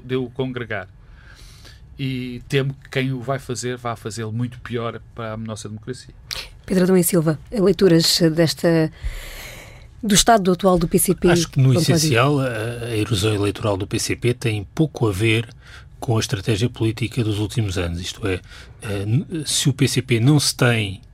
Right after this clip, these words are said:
Speaker 3: eh, aju-, não se tem juntado, entre aspas,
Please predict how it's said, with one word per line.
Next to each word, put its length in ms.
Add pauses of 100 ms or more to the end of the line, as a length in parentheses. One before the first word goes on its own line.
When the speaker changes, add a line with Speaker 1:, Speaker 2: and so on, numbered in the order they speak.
(120)
Speaker 3:
eh, 800 (800)
aju-, 340 (380)
não 80
se 100
tem 120
juntado, 680
entre 220
aspas, 400